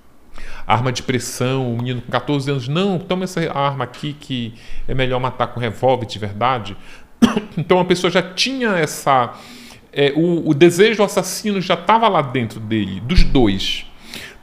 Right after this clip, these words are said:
Tanto que esse desejo assassino tava lá dentro, que eles passam um ano planejando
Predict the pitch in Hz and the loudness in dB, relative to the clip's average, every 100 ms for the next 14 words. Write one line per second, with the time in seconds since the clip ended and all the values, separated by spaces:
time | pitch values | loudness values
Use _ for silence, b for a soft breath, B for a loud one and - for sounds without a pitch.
0 | - 190 247 240 - 131 127 - 131 139 | 6 6 6 2 0 0 -2 -2 0 2
1 | 143 135 131 127 - 139 131 131 117 110 | 2 -2 -2 -4 -4 -6 -2 0 2 2
2 | 104 113 175 - 151 - 151 - - 202 | 2 0 -2 -2 -4 0 0 0 2 4
3 | 226 175 175 202 226 269 - - - b | 6 6 6 4 2 -4 -8 -18 -20 b
4 | b b - 151 143 135 98 120 123 120 | b b -4 -2 0 -2 -2 -2 -2 -4
5 | 110 110 | -4 -6